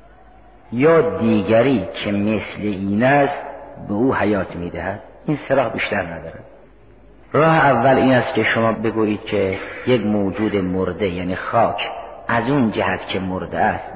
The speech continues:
بدون هیچ عاملی بغتتا رو تصادف می‌شود زنده. این بازگشتش به انکار علیت است و این را هیچ مادی نمیپذیرد.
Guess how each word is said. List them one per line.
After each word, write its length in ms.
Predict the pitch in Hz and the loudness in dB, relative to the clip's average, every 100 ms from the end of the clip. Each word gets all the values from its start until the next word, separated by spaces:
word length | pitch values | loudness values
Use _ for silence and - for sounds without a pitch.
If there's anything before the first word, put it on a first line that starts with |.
| 104 | -2
بدون 320 | 123 107 90 | -2 -2 -4
هیچ 400 | 87 123 147 - | -4 -4 -4 -4
عاملی 520 | 98 95 101 95 78 - - | -4 -2 -2 -4 -6 -10 -6
بغتتا 600 | 98 - - 92 117 95 78 | -4 -4 -8 -4 -2 -4 -4
رو 120 | 120 113 | -4 -4
تصادف 640 | 98 95 104 95 127 147 - | -2 -2 0 0 2 0 -2
می‌شود 420 | 92 104 101 - | -2 2 0 0
زنده. 360 | 90 87 87 - - - - - - - - - - - - - | -6 -8 -12 -14 -18 -20 -20 -20 -20 -20 -20 -20 -20 -20 -16 -4
این 200 | 165 131 | 0 4
بازگشتش 600 | 123 107 113 135 120 117 | 4 4 2 0 -2 -4
به 200 | 107 107 | -4 -4
انکار 360 | 95 104 90 | -4 -2 -2
علیت 160 | 82 78 | -2 -8
است 540 | - 71 78 - - - - - - - _ 101 | -12 -16 -18 -20 -20 -20 -20 -20 -20 -20 _ -2
و 200 | 95 90 - | 0 -2 -4
این 200 | 151 180 | -2 2
را 100 | 147 | 2
هیچ 280 | 123 147 - | 2 -2 -2
مادی 500 | 110 113 107 101 143 | 2 2 2 2 2
نمیپذیرد. 760 | 113 90 - 82 - 50 - | 2 0 -4 -8 -8 -12 -14